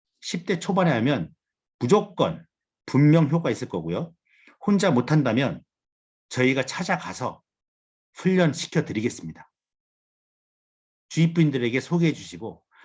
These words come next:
어차피 평생 한 주먹 신경 안정제 우울증 약 먹느니 그 약값으로 뉴로 피드백 하십시오. 어, 정말 내가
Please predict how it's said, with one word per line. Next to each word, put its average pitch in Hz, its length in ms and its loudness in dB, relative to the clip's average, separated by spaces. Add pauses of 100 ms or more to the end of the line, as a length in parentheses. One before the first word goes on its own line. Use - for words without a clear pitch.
(180)
어차피 175 540 0
평생 170 560 4
한 233 300 2
주먹 214 380 0 (300)
신경 202 400 0
안정제 139 400 0
우울증 147 640 0
약 127 240 -4 (1400)
먹느니 123 680 -2 (500)
그 151 200 -2
약값으로 127 920 -4 (440)
뉴로 131 280 4
피드백 131 500 -2 (960)
하십시오. - 460 -8 (1300)
어, 123 180 -2
정말 127 360 0
내가 120 380 -4